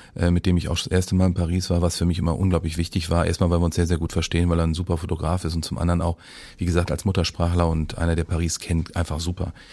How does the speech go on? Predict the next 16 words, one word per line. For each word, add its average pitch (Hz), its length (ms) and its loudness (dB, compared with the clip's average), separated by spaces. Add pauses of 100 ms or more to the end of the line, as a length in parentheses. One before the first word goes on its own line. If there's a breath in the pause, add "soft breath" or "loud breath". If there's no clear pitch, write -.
(200 loud breath)
Der - 60 -12
hat - 100 -2
sich 92 60 4
auch 87 60 4
mal 90 80 4
schnell 87 200 0
drum 90 140 4
gekümmert, 87 360 0
dass 82 100 -4
wir 87 60 2
ein 85 60 0
Hotel 82 300 0
haben 85 260 2
und 80 160 -2
dass - 160 -6
wir 80 280 -2